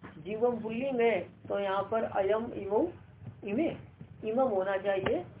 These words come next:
तो छांदस प्रयोग होने से इदम हो गया है। जो कर्म फल के भोक्ता इस जीव को, और अंतिकात का अर्थ है समीप में विद्यमान, इस जीव को और जीव के समीप में विद्यमान भूत भव्य से ईशानम,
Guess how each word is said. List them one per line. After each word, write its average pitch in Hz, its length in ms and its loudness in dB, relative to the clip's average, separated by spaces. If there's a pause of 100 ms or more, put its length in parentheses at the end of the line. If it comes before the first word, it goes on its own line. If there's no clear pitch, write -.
तो 180 100 0
छांदस 190 480 -2
प्रयोग 208 280 2
होने 180 280 -2
से 190 120 -4
इदम 170 300 -2
हो 139 160 -8
गया 131 220 -4
है। 131 120 -6 (680)
जो 240 280 8
कर्म 233 340 6
फल 214 200 6
के 208 160 4
भोक्ता 165 640 4 (1160)
इस 254 140 -2
जीव 226 380 8
को, - 260 2 (300)
और - 260 4
अंतिकात 233 540 4
का 254 80 4
अर्थ 233 140 2
है 220 140 2
समीप 190 320 -2
में 180 100 0
विद्यमान, 202 580 0 (760)
इस 220 160 2
जीव 190 320 -4
को 277 280 4
और 233 400 8
जीव 202 340 -4
के 233 240 2
समीप 202 360 -4
में 208 140 -2
विद्यमान 185 540 -2 (680)
भूत 254 160 2
भव्य 185 480 0
से - 60 -4
ईशानम, 175 440 0